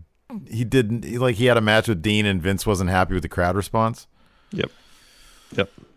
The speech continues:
Speaker 2: On a house show, I think. No Flow Joe, thank you for the sub. Um, Stevie Bradley says, "Larson, F Y I, curbside pickup is available at Home Depot.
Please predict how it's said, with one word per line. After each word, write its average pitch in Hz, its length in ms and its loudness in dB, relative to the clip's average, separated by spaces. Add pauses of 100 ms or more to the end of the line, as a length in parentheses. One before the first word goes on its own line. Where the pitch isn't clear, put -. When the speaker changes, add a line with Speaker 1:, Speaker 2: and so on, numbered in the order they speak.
(120)
Speaker 2:
On 104 80 2
a 92 40 0
house 127 180 2
show, 85 220 0
I 82 60 0
think. - 240 -4
No 117 140 6
Flow 113 260 4
Joe, 110 280 6
thank 98 200 2
you 98 60 -2
for 98 100 -2
the 90 60 -2
sub. 110 460 2 (1300)
Um, 90 920 2 (400)
Stevie 127 300 4
Bradley 104 400 4
says, 92 360 2
"Larson, 104 420 2
F 104 220 -2
Y 98 240 4
I, 101 220 4
curbside 107 540 0
pickup 101 300 2
is 92 120 2
available 98 420 4
at 92 60 0
Home 98 160 2
Depot. 90 380 0